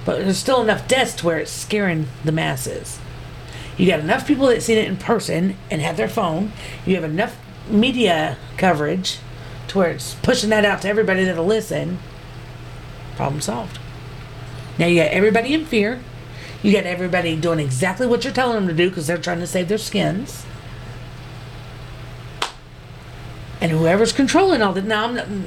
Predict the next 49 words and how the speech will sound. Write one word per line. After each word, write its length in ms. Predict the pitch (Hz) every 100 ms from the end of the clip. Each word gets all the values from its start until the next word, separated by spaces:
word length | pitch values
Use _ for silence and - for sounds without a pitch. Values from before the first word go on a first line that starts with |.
| -
obviously 460 | 190 202 190 180 180
I'm 60 | 175
not 140 | 160
saying 160 | 175 165
this 160 | 147
is 80 | 143
what's 160 | 143 131
happening. 220 | 131 123
I'm 100 | 143
just 120 | 151
saying, 240 | 175 139 131 - -
hypothetically, 640 | - 196 196 180 147 143 - - -
whoever's 300 | 214 226 180
controlling 480 | - - - 330 330
all 140 | 170 151
this 180 | 156
has 240 | - 165 - - -
all 120 | 247
the 60 | 214
power. 220 | - 139
They 100 | 170
can 80 | 170
tell 180 | 180
people 280 | 160 147 147 - - - - -
when 160 | 180
to 60 | 190
eat, 360 | - 160 - - - - -
where 160 | 214 233
to 100 | 185
eat, 300 | 143 - - - -
where 160 | 151 160
to 80 | 180
work, 360 | 214 220 - - - -
where 180 | 156 151
to 80 |
sleep, 400 | 160 - 240 156 - - - -
where 160 | 180 214
you 160 | 214
can 200 | 202 196
move 220 | 202 220
around 360 | 196 202 202 190
to 240 | 185 160 151 -
freely, 380 | - 226 175 123 - - - -
where 140 | 143
you 180 | 139 185
cannot 380 | 202 196 190 185
go 200 | 208 233
at 60 |
all. 380 | 247 294 - -